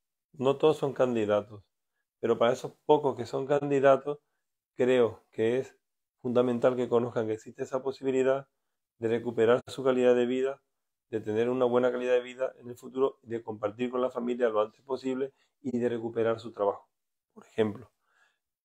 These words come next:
Y le animo a que consulte con sus neurocirujanos, que creo que son los más indicados para darle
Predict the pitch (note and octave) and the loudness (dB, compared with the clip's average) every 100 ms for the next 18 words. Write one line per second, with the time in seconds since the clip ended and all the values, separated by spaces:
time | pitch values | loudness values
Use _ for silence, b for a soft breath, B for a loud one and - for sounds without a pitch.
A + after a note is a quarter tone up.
0 | _ - B2+ C3+ C3+ D3 D#3 D3 C#3+ B2 | _ -2 4 6 6 4 2 2 0 -2
1 | A#2+ C#3 C3 A#2 A2+ A2+ B2+ D3+ D#3 D#3+ | -6 -10 -14 -18 -18 -8 0 2 0 -4
2 | D3+ - D3+ D3+ E3 _ _ _ _ _ | -8 -2 0 0 -6 _ _ _ _ _
3 | _ _ _ _ _ _ _ _ _ - | _ _ _ _ _ _ _ _ _ 0
4 | A#2+ A#2 A2+ A#2+ B2 B2 B2+ B2+ A#2+ A#2+ | 2 2 0 -2 -2 -2 -2 -2 0 0
5 | A#2+ A2+ B2 C3 - A#2 G#2+ G#2+ A2 A2+ | -2 0 2 2 2 0 2 0 0 -2
6 | A2 | -2